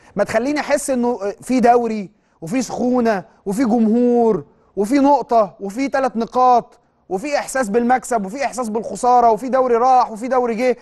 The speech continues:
وفي فرق استفادت وفي... لا، هي دي مش كرة قدم؟ هي مش متعة؟ هيجرى إيه يعني؟ هيحصل إيه يعني؟ ما أجيب ماتش الزمالك والأهلي بدل ما أنا برميه في آخر الكون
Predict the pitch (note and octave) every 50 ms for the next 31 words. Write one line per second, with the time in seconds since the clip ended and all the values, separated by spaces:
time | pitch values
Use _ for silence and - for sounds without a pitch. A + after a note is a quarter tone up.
0 | - - - A#3+ B3+ D#4 B3+ C4 C#4 C#4+ C4 A3 - - A#3+ G#3+ A3+ B3+ B3+ A#3+
1 | G#3+ A3 A#3 A#3 A#3+ _ _ _ _ _ _ _ - - E3+ G#3 G3+ - _ _
2 | _ _ _ _ _ _ _ _ _ _ _ _ _ _ _ _ _ _ _ _
3 | _ _ _ _ _ - F#3+ G3 B3+ A#3+ - - B3+ A#3+ - - A#3 A3+ A3 F#3+
4 | C#3 A2 _ _ _ _ _ _ _ _ _ _ _ _ _ _ _ _ _ _
5 | _ _ _ _ _ - - G#3+ G3 G3 B3 B3+ A3+ G#3 F#3+ - _ _ _ _
6 | _ _ _ _ _ _ _ _ _ _ _ _ _ _ _ _ _ _ _ _
7 | _ _ - E3+ A#3 A#3 A#3+ A#3 A3+ B3 A3+ G#3+ G3 C#3 A#2 G2 _ _ _ _
8 | _ _ _ _ _ _ _ _ - D3+ A3+ - - G#3+ G#3 A3 A3+ G#3+ G3 F3+
9 | B2+ A2 G2 - _ _ _ _ _ _ _ _ _ _ _ _ _ _ _ _
10 | _ _ _ _ _ _ _ _ _ _ - E3 G3+ C#4 C4+ A3+ C#4 C#4 - B3
11 | G#3+ E3+ G#3+ A3 A#3+ B3 A#3 - G#3+ G#3 G#3 A#3 A#3 A3+ A3 A3 G3 _ _ _
12 | _ _ _ _ _ _ _ _ _ _ _ _ _ - - F#3+ G3 A3 G#3+ A3
13 | A#3 A#3 G#3+ G#3+ F#3+ G3 A#3 C4 - - A#3+ - A#3 G#3 F#3+ - G#3 A3+ A#3+ A#3
14 | A3 F#3+